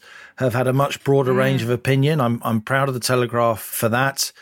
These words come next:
Speaker 1: And we've always been careful in our writing and our discussion to single out the, the mainstream broadcasters because it is very, very disappointing.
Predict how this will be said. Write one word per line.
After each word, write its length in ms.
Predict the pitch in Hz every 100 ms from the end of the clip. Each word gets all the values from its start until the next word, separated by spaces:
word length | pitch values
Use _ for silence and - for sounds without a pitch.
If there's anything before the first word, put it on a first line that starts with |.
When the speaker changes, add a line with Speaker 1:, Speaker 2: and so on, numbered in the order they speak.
| - - -
Speaker 1:
And 140 | 127
we've 180 | 147 139
always 260 | 175 165 123
been 260 | 147 139
careful 480 | 131 170 190 - 127
in 140 | 120
our 240 | 117 113 110
writing 420 | 120 123 110 120
and 80 | 120
our 140 | 117
discussion 680 | 117 110 - 143 - 117 107
to 200 | 104 -
single 420 | 110 - 135 123 120
out 300 | 117 127 _ - - -
the, 100 | 120
the 180 | 123 131
mainstream 640 | 135 151 143 - 156 143
broadcasters 800 | 160 196 220 127 113 104 - 101
because 320 | 120 110 127
it 80 | 131
is 160 | 156 139
very, 260 | - 131
very 280 | 143 123 123
disappointing. 840 | 131 110 131 - 214 214 - 107